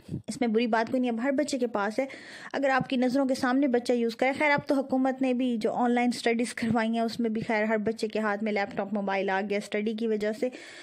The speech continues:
बल्कि सेपरेट सेपरेट ही आ गए हैं, क्योंकि, अ, जाहिर बात है आधा दिन पूरा सुबह आठ बजे से लेके नौ बजे तक क्लासेज होती हैं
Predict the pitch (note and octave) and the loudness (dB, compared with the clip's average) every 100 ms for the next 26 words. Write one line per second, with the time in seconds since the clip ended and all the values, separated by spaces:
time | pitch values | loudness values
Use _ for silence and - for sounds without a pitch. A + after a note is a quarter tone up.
0 | - - B3+ A#3+ C#4 C4 C4 C4 C4 A#3+ | -20 -4 0 0 4 2 4 0 0 0
1 | B3+ A3+ A#3 F#3+ G3+ G#3 G#3 G#3+ G#3+ - | -2 0 0 2 0 0 -2 -2 -6 -18
2 | - - B3 C4+ B3+ A3 - G#3 G#3+ A3+ | -12 -8 0 2 2 0 -2 -2 2 4
3 | C4+ B3+ B3+ A#3+ - A#3 A#3 A3+ A#3 G#3+ | 4 4 2 2 2 2 4 2 0 -2
4 | - - - C4 C4 A#3+ A#3 A3+ A3+ A#3+ | -8 -10 -2 2 4 4 2 0 2 2
5 | A3+ A#3 A#3 A3 G#3+ A#3 A3+ A3+ A3 A3 | 2 2 2 2 2 0 0 2 2 0
6 | G#3+ G3+ G#3 A3 G#3 G#3+ G#3+ G#3 | 0 0 0 0 -2 0 -4 -4